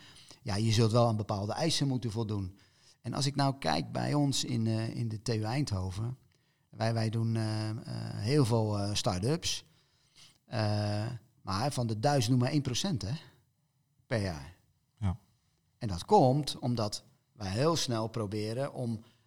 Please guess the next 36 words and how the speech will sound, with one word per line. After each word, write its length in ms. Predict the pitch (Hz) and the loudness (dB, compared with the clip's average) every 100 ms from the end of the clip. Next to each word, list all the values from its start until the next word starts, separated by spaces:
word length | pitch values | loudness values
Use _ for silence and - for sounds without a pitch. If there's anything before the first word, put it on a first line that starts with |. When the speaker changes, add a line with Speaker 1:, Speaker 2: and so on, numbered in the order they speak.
| - | -12
Speaker 1:
die 100 | 95 | -4
hele 260 | 110 127 | 0 0
grote 360 | 113 123 110 104 | 0 -2 -2 -6
portfolio 800 | - 98 - 156 151 123 107 127 - _ _ | -8 -8 -2 0 2 0 -2 -4 -8 _ _
terug 280 | - 160 - | 2 2 4
te 120 | 139 | 0
brengen 300 | 113 117 113 | 0 0 0
naar 200 | 120 107 | 0 0
iets 320 | 131 127 - - | 0 0 -2 -6
wat 240 | 123 - | -8 -2
overzichtelijk 760 | 160 120 120 143 156 143 123 - | 0 2 0 0 -2 -2 -4 -4
is. 400 | 120 135 - - - - - | -4 -4 -4 -8 -14 -16 -10
Want 120 | 110 | -6
je 60 | |
kunt 140 | 123 117 | -2 0
moeilijk 280 | 147 107 117 | 2 0 -2
duizend 380 | 117 107 113 | -2 0 -2
bedrijven 340 | 104 131 175 147 | -2 0 0 0
gaan 100 | 127 | -2
financieren. 580 | 117 104 - 120 - 107 | -4 -4 -6 -6 0 0
Speaker 2:
Ja. 100 | - - | 0 -8
Speaker 1:
Maar 100 | 117 - - - | -14 -16 -20 2
alle 240 | 208 226 | 6 6
duizend 360 | 165 196 120 117 | 6 6 4 2
willen 180 | 117 113 | 0 -2
ze 60 | 120 | -4
gefinancierd 440 | 190 208 262 254 | -4 -4 -4 -4
worden. 200 | 98 - - | -8 -12 4
Speaker 2:
Hoe 140 | 131 160 | 8 8
selecteren 640 | 180 135 - 165 160 98 | 8 4 4 4 6 6
jullie 220 | 92 95 | 4 4
die 100 | 98 | 4
projecten? 680 | - 107 107 - - 95 92 98 | 6 6 6 2 0 0 0 2
Want, 300 | 101 98 - | 2 2 0
ehm, 800 | 104 104 101 95 98 98 98 95 - | 2 6 6 6 6 6 6 4 2
ik, 200 | - - | -2 -4